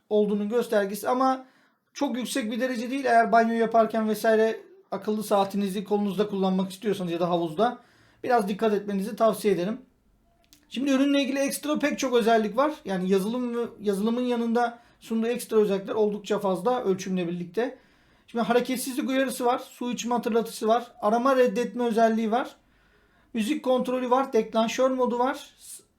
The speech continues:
saatte bir tane mini oyun var, Uçak Savar adında. O mini oyunu oynayabiliyorsunuz. Hesap makinesi, kronometre ve hava durumunu gösterme gibi özellikleri de bulunuyor. İncelemenin son kısmına geldiğimizde fiyat ve alınabilirlik durumuna bakıyoruz.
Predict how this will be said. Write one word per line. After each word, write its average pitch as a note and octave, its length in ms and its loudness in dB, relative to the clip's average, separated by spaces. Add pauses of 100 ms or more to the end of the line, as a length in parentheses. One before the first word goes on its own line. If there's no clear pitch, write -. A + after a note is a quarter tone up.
(160)
saatte B3 580 4
bir - 80 -2
tane C#4 280 4
mini C#4 260 2
oyun C4 300 0
var, C4 180 4 (100)
Uçak A3 320 -2
Savar G#3+ 220 4
adında. G#3 520 0 (340)
O B3+ 160 2
mini C4 260 0
oyunu A3+ 440 4
oynayabiliyorsunuz. A3 880 0
Hesap B3+ 340 0
makinesi, A#3 440 -4
kronometre A#3 540 0
ve C4+ 60 2
hava A3+ 280 2
durumunu G3+ 300 0
gösterme G3 440 0
gibi A3+ 340 -4 (280)
özellikleri F3 720 0
de A#3 160 2
bulunuyor. G3 340 -2 (240)
İncelemenin C4+ 420 0
son D4+ 280 0
kısmına B3+ 300 -4
geldiğimizde A#3 480 0
fiyat B3 360 0
ve A#3+ 60 2
alınabilirlik A#3 540 -2
durumuna G3+ 340 -2
bakıyoruz. G#3+ 500 -6